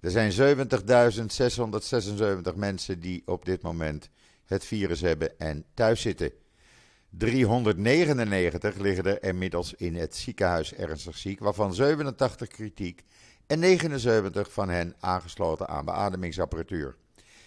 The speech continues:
Het dodental is gestegen naar elfduizend één nul één.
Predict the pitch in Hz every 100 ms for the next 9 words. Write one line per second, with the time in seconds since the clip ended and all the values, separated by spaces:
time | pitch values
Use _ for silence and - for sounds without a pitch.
0 | _ _ _ 85 113 147 151 143 123 113
1 | 117 - 104 - 113 101 90 95 87 -
2 | 87 80 - 110 87 90 87 87 87 85
3 | - 101 98 90 - 85 87 82 - -
4 | 110 98 71